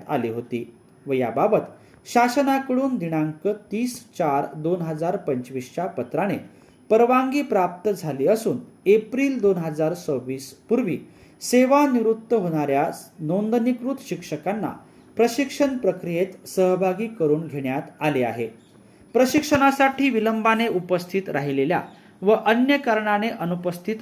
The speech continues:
लागलेल्या प्रशिक्षणार्थींच्या उपस्थितीची पडताळणी या कार्यालयाकडून सुरू असून याबाबत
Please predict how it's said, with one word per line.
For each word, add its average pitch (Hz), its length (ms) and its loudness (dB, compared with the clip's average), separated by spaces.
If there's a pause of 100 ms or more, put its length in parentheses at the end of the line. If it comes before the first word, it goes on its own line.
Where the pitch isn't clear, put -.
लागलेल्या 135 640 0 (540)
प्रशिक्षणार्थींच्या 160 1120 -2 (160)
उपस्थितीची 180 720 -6
पडताळणी 160 560 -2 (460)
या 247 260 4
कार्यालयाकडून 170 840 2
सुरू 139 340 -4
असून 170 280 0 (380)
याबाबत 165 640 4